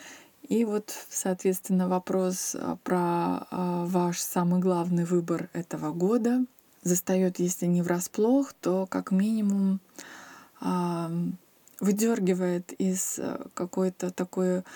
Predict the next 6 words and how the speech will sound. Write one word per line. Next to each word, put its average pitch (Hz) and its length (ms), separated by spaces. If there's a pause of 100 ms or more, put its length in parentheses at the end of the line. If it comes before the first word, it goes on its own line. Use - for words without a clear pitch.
(300)
рутины, 220 840
болота 202 1000 (120)
или, 185 240
наоборот, 175 640
штормящего 185 720
океана 190 720